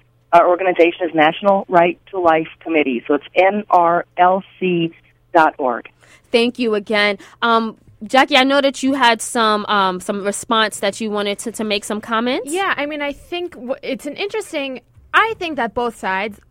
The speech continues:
Speaker 3: can share some common ground, right? I, I think that ultimately what we would like to see is a decrease in the amount of abortions, um,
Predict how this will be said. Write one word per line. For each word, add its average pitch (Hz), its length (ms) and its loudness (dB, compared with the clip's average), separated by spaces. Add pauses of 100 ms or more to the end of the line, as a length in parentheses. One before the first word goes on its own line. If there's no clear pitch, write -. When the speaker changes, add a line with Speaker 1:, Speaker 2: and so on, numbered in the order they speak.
(160)
Speaker 3:
can 226 240 -8
share 196 220 -10
some 190 180 -16
common 151 260 -16
ground, 180 300 -16
right? 202 160 -6
I, 208 180 -2
I 233 180 -2 (120)
think 277 180 -4
that 262 220 -2
ultimately 311 640 -4
what 208 260 -4
we 226 140 -8
would 214 160 -6
like 202 160 -6
to 208 100 -10
see 190 380 -12
is 403 240 -2
a 339 80 -6
decrease 214 580 -12
in 208 460 -8
the 214 100 -8
amount 202 240 -6
of 190 60 -12
abortions, 180 840 -14
um, 185 480 -10